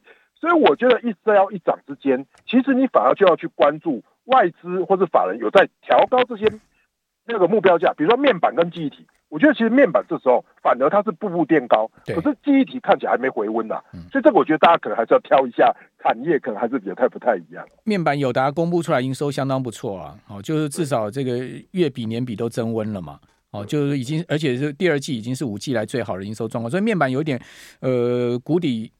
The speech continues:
Speaker 2: 翻扬的一个状况。
Speaker 1: 已经否极泰来蛮久了，
Speaker 2: 对。
Speaker 1: 而且它的走势哦，大家如果想找标股，他们不会是标股，可是你去看它，它就是慢慢上，就阶梯一直往上。
Speaker 2: 是。
Speaker 1: 那这样的话，其实有时候买起来你会比较安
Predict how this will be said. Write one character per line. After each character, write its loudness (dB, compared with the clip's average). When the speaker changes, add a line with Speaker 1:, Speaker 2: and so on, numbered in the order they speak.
Speaker 2:
翻 0
扬 -2
的 -4
一 -2
个 4
状 0
况。 -2
Speaker 1:
已 -2
经 4
否 -
极 6
泰 -
来 4
蛮 -2
久 -2
了， -8
Speaker 2:
对。 2
Speaker 1:
而 2
且 2
它 0
的 0
走 -2
势 -10
哦， 0
大 4
家 6
如 2
果 4
想 0
找 0
标 0
股， -10
他 -2
们 0
不 -4
会 2
是 -12
标 0
股， -12
可 0
是 2
你 -2
去 -4
看 2
它， 4
它 0
就 -2
是 0
慢 0
慢 2
上， 2
就 -6
阶 2
梯 -6
一 -4
直 -2
往 4
上。 2
Speaker 2:
是。 -18
Speaker 1:
那 -2
这 2
样 4
的 4
话， 4
其 -8
实 -2
有 0
时 4
候 8
买 2
起 -2
来 0
你 -12
会 -2
比 -10
较 0
安 0